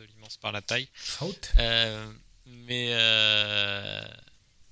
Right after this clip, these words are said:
Speaker 1: non, bah, le, le succès ou non de ma Game Week, euh, va se jouer sur, euh, sur la production de Richarlison, là, je pense, hein.
Speaker 2: Oui, très clairement, ouais. Hmm.
Speaker 1: Donc, euh, donc voilà, pas tellement de, pas tellement de conclusions à en tirer, euh, pour le moment. Euh,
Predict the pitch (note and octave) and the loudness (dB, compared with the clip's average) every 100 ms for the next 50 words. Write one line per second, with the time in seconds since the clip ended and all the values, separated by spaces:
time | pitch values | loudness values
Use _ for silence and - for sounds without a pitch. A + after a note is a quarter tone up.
0 | - _ _ - - - B2 D3 F3 C#3 | -20 _ _ -20 -20 -10 0 2 2 2
1 | A#2+ A#2 A#2 A#2 - - - B2 A#2 A2+ | 0 -2 -6 -10 -10 -14 -14 -16 -18 -20
2 | A#2+ A#2 A2 A2 G#2 G#2+ G#2+ A#2+ - G#2 | -20 -20 -18 -14 -14 -14 -16 -16 -16 -14
3 | G2+ G2 G2+ G2+ G#2+ - G#2+ G2+ G2 F#2+ | -8 -8 -8 -12 -14 -14 -16 -16 -14 -12
4 | F#2 G2+ - G2+ G2 G2+ G2 - G#2+ G2 | -12 -12 -12 -14 -14 -16 -16 -16 -16 -8
5 | - G#2+ G#2+ C3+ A#2+ G#2+ - G#2+ - D3+ | -6 -6 -6 -10 -12 -18 -20 -20 -4 2
6 | D#3 C#3+ - - B2 C3+ G2 G2 - - | 2 2 -4 -4 -2 -2 -2 -6 -14 -4
7 | A2+ G2 G#2+ - - - - - - - | -2 0 -4 -14 -20 -20 -20 -20 -20 -20
8 | - - - G#2 G2+ - G2+ G2 F#2 - | -20 -20 -20 -20 -18 -18 -16 -16 -18 -20
9 | - - - G#2 G#2+ G#2 A2+ A2 - A2 | -20 -20 -18 -10 -2 0 0 -2 -4 -8
10 | A2 G#2+ G#2+ - - - B2+ B2 B2+ A#2+ | -8 -10 -10 -12 -18 -4 -2 -2 -4 -4
11 | B2 A#2 - - - A2+ A#2 A2 G#2+ - | -10 -12 -14 -18 -18 -14 -10 -10 -10 -12
12 | A2 A2+ A2 G2+ - - - A2+ A2+ A2+ | -6 -4 -2 -4 -8 -14 -16 -10 -8 -6
13 | A#2 D3 - - - - - - - - | -4 -6 -8 -12 -10 -12 -14 -16 -20 -20